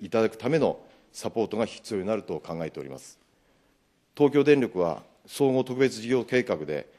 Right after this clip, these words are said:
自らが把握できていない被害者の方々がなお存在する場合に備え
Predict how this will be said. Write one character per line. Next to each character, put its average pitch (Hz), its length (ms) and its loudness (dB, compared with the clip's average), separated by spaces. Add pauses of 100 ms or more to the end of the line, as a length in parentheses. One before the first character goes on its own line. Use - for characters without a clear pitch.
(360)
自 143 300 -2
ら 107 220 4
が 123 260 4
把 110 200 0
握 120 100 -4
で 123 100 2
き 127 80 -8
て 101 120 0
い 90 60 -4
な 107 120 2
い 104 60 -2
被 - 140 -8
害 110 140 2
者 - 160 -4
の 98 260 -2 (220)
方 - 220 -2
々 104 180 -2
が 82 80 -2
な 135 140 4
お 110 160 2
存 101 240 -6
在 95 160 0
す 101 120 -8
る 90 100 -10
場 104 140 2
合 104 40 4
に 101 100 -2
備 117 320 2
え - 80 -6